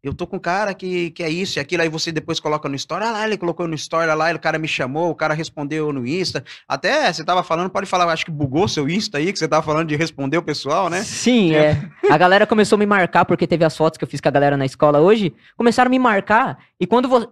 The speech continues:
Speaker 2: quando eu não sigo a pessoa, chega nas solicitações, antes de chegar na principal, né, na,
Speaker 1: Sim,
Speaker 2: na
Speaker 1: sim.
Speaker 2: direct principal.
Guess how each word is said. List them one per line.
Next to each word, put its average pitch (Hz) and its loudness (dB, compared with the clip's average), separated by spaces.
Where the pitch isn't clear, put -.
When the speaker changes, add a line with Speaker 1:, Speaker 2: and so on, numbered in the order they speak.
Speaker 2:
quando 220 2
eu 247 6
não 208 -2
sigo 196 0
a - 0
pessoa, 208 2
chega 196 0
nas 202 -2
solicitações, 233 0
antes 202 0
de 160 -6
chegar 175 0
na 175 2
principal, 175 0
né, 147 -2
na, 135 0
Speaker 1:
Sim, 131 -2
Speaker 2:
na 131 0
Speaker 1:
sim. 139 -2
Speaker 2:
direct 135 0
principal. 143 -2